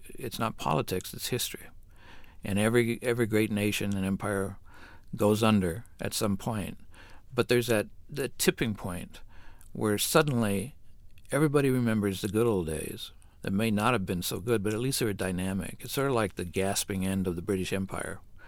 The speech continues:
you know, in the late eighteen hundreds where Winston Churchill was formed, where his personality was formed, and he never grew out of it.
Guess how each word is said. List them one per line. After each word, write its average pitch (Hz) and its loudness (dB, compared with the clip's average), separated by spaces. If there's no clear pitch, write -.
you - -2
know, 92 0
in 92 -2
the 104 -2
late 104 4
eighteen 104 0
hundreds 98 -2
where 87 -2
Winston 101 -2
Churchill 113 -2
was - -4
formed, 95 -2
where 87 -4
his 104 -4
personality 95 -2
was 92 -2
formed, 139 0
and 101 -2
he 90 0
never 107 0
grew 90 0
out 113 0
of 90 -4
it. - -10